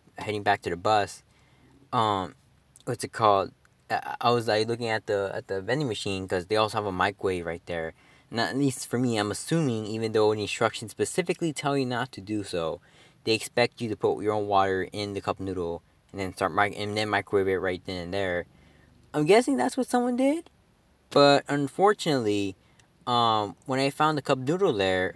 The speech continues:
uh, it was just a, a cup that was uneaten, uncooked. It seems like whoever wanted to open the cup, um, I guess put too much force into it. I, and I think I saw, I think I might have a picture of it somewhere. Um,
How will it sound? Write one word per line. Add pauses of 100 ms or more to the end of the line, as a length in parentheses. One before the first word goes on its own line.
uh,
it
was
just
a, (260)
a
cup
that
was
uneaten,
uncooked. (480)
It
seems
like (200)
whoever
wanted
to
open
the
cup, (600)
um,
I
guess
put
too
much
force
into
it.
I,
and
I
think
I
saw,
I
think
I
might
have
a
picture
of
it
somewhere. (800)
Um,